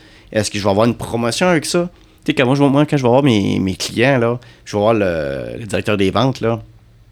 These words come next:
Tu sais, je vais dire, « Moi, je t'offre de l'autonomie. » Tes, tes reps vont être plus autonomes. « Moi, je t'offre, tu vas avoir une promotion. » Moi, je vais t'offrir des bonus. Tu sais, je vais chercher, «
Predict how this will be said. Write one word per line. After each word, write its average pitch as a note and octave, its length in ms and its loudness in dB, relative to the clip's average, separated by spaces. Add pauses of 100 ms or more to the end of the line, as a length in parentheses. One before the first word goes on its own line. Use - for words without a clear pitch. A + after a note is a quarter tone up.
(160)
Tu G#2+ 80 -6
sais, - 20 -2
je G#2 100 -2
vais - 20 -2 (140)
dire, « G#2 120 -2
Moi, A2+ 100 0
je - 100 -2
t'offre A#2+ 240 0
de G#2+ 80 0
l'autonomie. » G#2 720 0 (260)
Tes, F2 100 -12
tes G2 220 0
reps A#2+ 320 -2
vont F#2+ 180 -6
être - 140 -14
plus A#2 240 -4
autonomes. « G2+ 520 -2 (260)
Moi, B2 80 0
je - 100 -6
t'offre, C3+ 360 0
tu - 120 -16
vas G#2 100 0
avoir G2+ 160 2
une A#2 80 2
promotion. » A2 640 0 (560)
Moi, B2+ 180 2
je A#2+ 60 -2
vais G#2+ 80 -4
t'offrir A#2+ 460 -2
des A2+ 120 -2
bonus. G2 720 -2 (200)
Tu A#2+ 100 -2
sais, A2+ 40 -4
je F#2+ 40 -6
vais G#2 80 -2
chercher, « B2 500 0